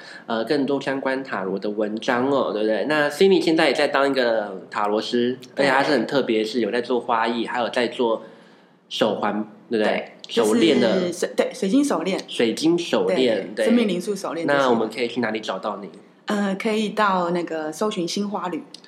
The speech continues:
Speaker 1: 心是爱心的心，
Speaker 2: 对，爱心的心。
Speaker 1: 花，花朵的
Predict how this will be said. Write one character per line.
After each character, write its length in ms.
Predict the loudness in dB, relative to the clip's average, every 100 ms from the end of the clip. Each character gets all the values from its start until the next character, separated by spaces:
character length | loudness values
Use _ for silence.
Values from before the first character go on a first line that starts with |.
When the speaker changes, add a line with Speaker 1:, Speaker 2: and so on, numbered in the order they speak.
| -20 -20 _ -14
Speaker 1:
心 320 | -2 2 2
是 260 | 2 2 2
爱 200 | 2 0
心 160 | 0
的 80 | -2
心， 160 | 0 2
Speaker 2:
对， 240 | 2 2
爱 80 | 0
心 200 | -2 -4
的 60 | -4
心。 280 | -4 -2
Speaker 1:
花， 260 | 0 2 2
花 460 | 0 0 2 0 0
朵 220 | 0
的 80 | 2